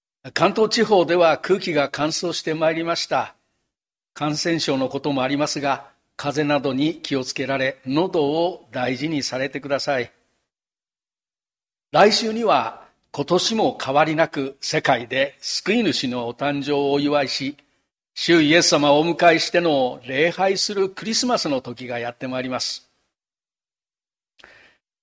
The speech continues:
しかし、厳しい自然環境や生活条件、そして紛争、戦争で危険になさなかにいらっしゃる人々のことを思います。自然環境の急変に始まり、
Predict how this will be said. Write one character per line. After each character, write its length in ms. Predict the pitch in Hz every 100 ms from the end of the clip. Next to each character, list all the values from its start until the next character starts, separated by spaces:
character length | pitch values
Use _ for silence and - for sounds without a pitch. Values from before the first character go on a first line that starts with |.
| _
し 100 | -
か 120 | 135
し、 280 | - - 120 _ -
厳 260 | 135 143
し 360 | 147 185 170 147
い 20 |
自 280 | 131 - 139
然 240 | 143 160
環 240 | 156 165 175
境 240 | - 131
や 260 | 110 127 - _ _ _
生 240 | - 151
活 260 | 160 160 156
条 200 | 175 190
件、 260 | 143 98 - _ _ _ _ _
そ 160 | - 151
し 100 | -
て 380 | 170 156 156 - _ _ -
紛 200 | 151 147
争、 500 | 131 147 139 131 139
戦 300 | - - 151
争 340 | 180 - 185 180
で 240 | 180 175 175
危 60 |
険 340 | - 151 151 143
に 320 | 135 143 - -
な 180 | 143 143
さ 160 | -
な 120 | 170 147
か 120 | 123
に 100 | 123
い 60 |
ら 100 | 143
っ 20 | 151
し 120 | -
ゃ 60 | 151
る 120 | 123
人 200 | - 156
々 180 | 135 123
の 80 |
こ 120 | 113 120
と 140 | 160
を 280 | 147 123 -
思 260 | 131 135 143
い 60 |
ま 140 | 143 131
す。 260 | - - _ _ _ _ _ _ _ _ _ _ _ _ _ _ -
自 100 | 151
然 200 | 196 196
環 180 | 208
境 180 | 202 190
の 140 | 143 139
急 220 | - 180
変 180 | 170 190
に 100 | 190
始 260 | 180 175
ま 120 | 190
り、 200 | 185 175